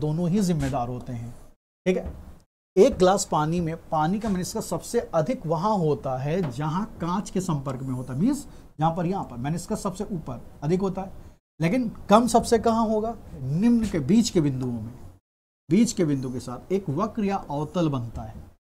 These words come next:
तो ध्यान रखिएगा, अगर हमसे पूछा जाता है कि इसका पानी का वक्र कैसा बनता है, बीच में बनेगा कॉनकेव और किनारे ऊपर उठा हुआ, ये, ठीक है, जैसा मैंने बनाया है।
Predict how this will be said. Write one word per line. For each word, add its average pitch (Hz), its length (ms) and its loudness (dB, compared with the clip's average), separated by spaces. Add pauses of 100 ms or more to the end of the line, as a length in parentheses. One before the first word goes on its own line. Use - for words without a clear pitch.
(180)
तो 135 40 -6
ध्यान 175 280 0
रखिएगा, 226 280 2 (120)
अगर 185 200 0
हमसे 165 300 -2
पूछा 165 320 -2
जाता 147 360 -4
है 156 140 -2
कि 147 140 -6
इसका - 240 -6
पानी 143 440 -2
का 165 360 -2 (460)
वक्र 175 320 2
कैसा 131 320 -4
बनता 113 360 -8
है, 98 120 -12 (180)
बीच 180 360 2
में 233 140 2
बनेगा 208 300 0
कॉनकेव 147 680 -2 (440)
और 143 140 -4
किनारे 160 420 0 (360)
ऊपर 175 220 0
उठा 120 240 -6
हुआ, 107 360 -10
ये, 120 160 -4 (720)
ठीक 208 100 4
है, 254 80 6
जैसा 151 220 2
मैंने 143 200 2
बनाया 110 340 -2
है। - 160 -14